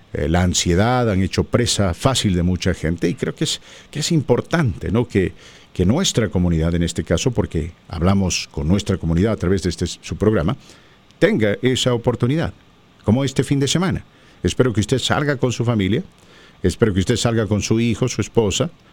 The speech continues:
con la máscara, con un gorrito para protegerse del sol, y que vayan a darse una caminada por ahí, un lugar bonito donde los árboles estén siendo sacudidos por el viento, donde uno pueda respirar aire puro.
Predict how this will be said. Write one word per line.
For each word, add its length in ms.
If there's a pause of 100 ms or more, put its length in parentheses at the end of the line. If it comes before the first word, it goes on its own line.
(140)
con 140
la 80
máscara, 520 (520)
con 100
un 140
gorrito 440
para 160
protegerse 520
del 80
sol, 360 (360)
y 80
que 100
vayan 240
a 60
darse 260
una 120
caminada 480
por 180
ahí, 280 (360)
un 140
lugar 200
bonito 460
donde 400 (280)
los 200
árboles 500
estén 480 (200)
siendo 280
sacudidos 540
por 160
el 100
viento, 540
donde 220
uno 120
pueda 240
respirar 460
aire 240
puro. 500